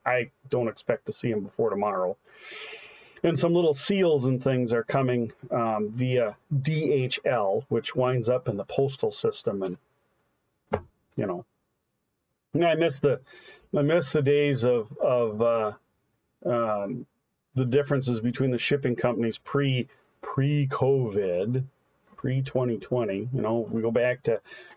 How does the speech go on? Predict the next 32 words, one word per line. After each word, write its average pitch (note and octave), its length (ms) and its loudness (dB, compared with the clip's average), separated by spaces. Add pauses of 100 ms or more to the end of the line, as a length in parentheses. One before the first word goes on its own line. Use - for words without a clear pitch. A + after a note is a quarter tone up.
well, D#3+ 320 4
if C3+ 100 -4
we D3+ 80 2
go C#3+ 120 2
back C#3 340 0
to, B2 420 2
um, A2+ 360 0 (1080)
even B2 260 0
January G#2 640 -2
of - 80 -14
twenty F#2 320 -6
twenty, F#2+ 280 -6
December B2 480 -2
of - 80 -6
twenty B2+ 200 0
nineteen, A2+ 580 -2 (480)
you A2+ 100 -2
know, G#2 100 0
you, A#2 240 0 (200)
you'd C#3 200 2
order D3+ 340 4
something, C#3 580 0 (360)
uh, A2 320 0
through C#3 400 0
the A#2+ 80 0
postal D3+ 400 2
service, B2+ 580 0
and A#2+ 300 0
they'll B2 180 2
say, B2+ 180 -2
"Well, D#3+ 460 2
we're, D#3+ 480 0